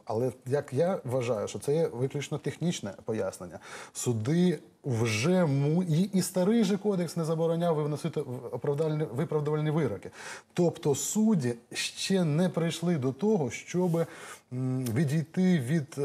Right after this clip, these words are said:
наполегливої думки прокуратури, наполегливості, яку державне обвинувачення, е, м, демонструє або проявляє в судових процесах. Е, оця зміна ментальності, вона стосується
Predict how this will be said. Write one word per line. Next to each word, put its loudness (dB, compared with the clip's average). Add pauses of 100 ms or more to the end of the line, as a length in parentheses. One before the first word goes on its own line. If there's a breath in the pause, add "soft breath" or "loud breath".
(200)
наполегливої 2
думки -2
прокуратури, -2
наполегливості, 0 (300 loud breath)
яку 2
державне 0
обвинувачення, 0 (300 loud breath)
е, -2
м, -4 (400)
демонструє 0
або 0
проявляє 0
в -4
судових -4
процесах. -6 (760 loud breath)
Е, 0
оця 2
зміна 2
ментальності, 2
вона 2
стосується -2